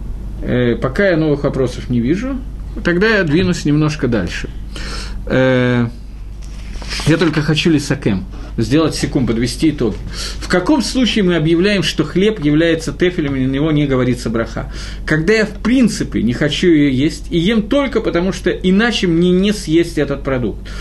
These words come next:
В случае же, если я, в принципе, больше бы хотел есть только хумус или только шницель, но он приготовлен таким образом, и это улучшает его вкус, но я бы мог есть и без него, в этом случае мы не объявляем хлеб тефилем.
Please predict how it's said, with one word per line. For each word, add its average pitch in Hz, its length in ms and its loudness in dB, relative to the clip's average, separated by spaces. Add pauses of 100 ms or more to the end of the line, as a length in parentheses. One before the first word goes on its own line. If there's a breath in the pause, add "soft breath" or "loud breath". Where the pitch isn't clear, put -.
(220 loud breath)
В - 80 -6
случае 202 480 4
же, 127 160 0
если 160 360 2
я, 185 200 4
в - 100 -8
принципе, 202 440 0
больше 202 400 2
бы 120 100 -2
хотел 139 380 0
есть 147 320 0 (300 loud breath)
только 214 340 4
хумус 165 380 0 (120)
или 160 180 4
только 170 340 0
шницель, 151 460 -4 (280 loud breath)
но 175 160 4
он 202 80 0
приготовлен 180 560 2
таким 156 240 0
образом, 143 380 0
и 151 40 0
это 180 200 0
улучшает 170 580 2
его 143 140 0
вкус, - 360 -4
но 151 120 2
я 165 100 2
бы 180 100 4
мог 190 260 2
есть 139 220 -2
и 131 40 -2
без 117 240 0
него, 107 240 -2 (280 loud breath)
в 147 100 4
этом 214 220 2
случае 170 360 0
мы 143 80 2
не 156 160 2
объявляем 135 420 0
хлеб 120 320 -2
тефилем. - 340 -6